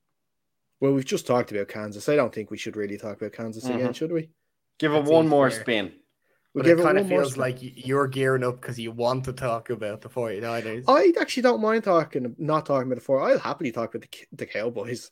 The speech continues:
Speaker 1: <laughs> losing. I'll happily do that. That's no problem. Or Justin Tucker tuckering out the, the, the Vikings after an epic game there last week.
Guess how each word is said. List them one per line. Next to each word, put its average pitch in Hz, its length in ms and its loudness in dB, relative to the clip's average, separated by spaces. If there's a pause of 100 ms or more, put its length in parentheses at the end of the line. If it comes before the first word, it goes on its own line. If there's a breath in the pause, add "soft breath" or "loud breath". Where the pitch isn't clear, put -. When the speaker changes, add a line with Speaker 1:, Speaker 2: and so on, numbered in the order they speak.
Speaker 1:
<laughs> - 120 -2
losing. 139 680 4
I'll 165 180 6
happily 135 400 -2
do 117 180 -6
that. 113 160 -6
That's 151 180 -8
no 160 120 -4
problem. 135 340 -4 (480 loud breath)
Or 117 100 -2
Justin 123 400 -4
Tucker 139 440 -2 (200 loud breath)
tuckering 139 520 0
out 131 200 4
the, 123 80 -8
the, 123 200 -4
the 123 160 -2
Vikings 127 540 -2
after 120 280 -4
an 120 80 -4
epic 120 260 -8
game 120 240 -2
there 113 180 -2
last 123 340 -8
week. 113 280 -8